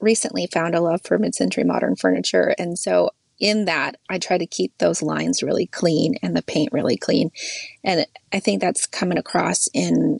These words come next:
other antique or vintage pieces in a different style. I just like that sort of clean look, where when I had originally started last year in two thousand nineteen, I, I preferred more of a chippy finish or distressed look, and I don't really do that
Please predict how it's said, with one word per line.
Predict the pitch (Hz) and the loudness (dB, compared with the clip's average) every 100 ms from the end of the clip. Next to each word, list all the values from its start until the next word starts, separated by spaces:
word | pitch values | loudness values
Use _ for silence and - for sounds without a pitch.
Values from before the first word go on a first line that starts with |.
| - | -2
other | 185 180 | 0 2
antique | 170 160 - - 170 | 2 2 0 -2 -2
or | 170 | -2
vintage | 175 175 - 175 - - _ | 0 0 0 0 -4 -10 _
pieces | - 185 180 170 | -2 0 2 0
in | 180 | 0
a | 180 | 2
different | 180 202 185 | 0 0 -2
style. | - 165 165 202 233 | -2 -2 0 2 2
I | 196 | -2
just | 175 175 | -4 -2
like | 175 185 - | 0 0 0
that | - - - - | -2 -2 -6 -18
sort | - 196 | -2 0
of | 180 - | 0 -4
clean | - 180 180 175 | -4 -2 0 2
look, | 180 233 - - - - - - _ | 2 0 -8 -18 -16 -14 -14 -18 _
where | 185 | 0
when | 185 | 2
I | 180 | 2
had | 185 180 | 0 2
originally | 170 190 180 180 | 2 2 0 -2
started | - 180 - 90 - - _ _ _ - | 0 0 2 0 0 -8 _ _ _ -4
last | 175 175 - - - - 233 | -2 0 0 0 -2 -4 -8
year | - 165 165 160 156 165 - - - - _ _ | -8 -2 0 2 2 0 -4 -14 -20 -20 _ _
in | 180 | -2
two | - | 0
thousand | 180 185 175 | 0 0 0
nineteen, | 180 185 - 175 | 0 0 0 0
I, | 175 - | 0 0
I | 190 | -2
preferred | - - 175 170 | -2 0 0 0
more | 165 | 0
of | - | 0
a | 160 | 0
chippy | - 254 - | 0 -2 0
finish | 233 - 214 208 190 | -2 0 0 2 2
or | 202 | 0
distressed | 208 202 - 208 190 - | -2 -2 0 0 0 -2
look, | 190 190 190 | 0 0 0
and | 208 | -4
I | 202 | -2
don't | 254 285 | -2 0
really | 285 262 | 0 0
do | - 202 | 0 0
that | - | -2